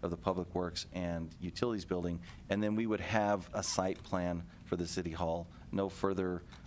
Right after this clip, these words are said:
work for construction documents or anything would be done on City Hall, uh,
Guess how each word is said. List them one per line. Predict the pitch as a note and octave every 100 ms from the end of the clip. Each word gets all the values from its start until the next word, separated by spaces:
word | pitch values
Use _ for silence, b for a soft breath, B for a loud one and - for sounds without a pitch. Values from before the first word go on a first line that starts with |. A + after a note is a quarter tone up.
| -
work | F2+ F#2+ F2+ - - -
for | - - F2+
construction | E2 E2+ - F#2 - F2
documents | F2 F2 F2+ F2+ -
or |
anything | F2+ E2+ F2
would | F2
be | E2+
done | E2+ F2
on | E2+
City | E2+ E2+ E2+
Hall, | F2 E2+ E2 B B B B -
uh, | F#2+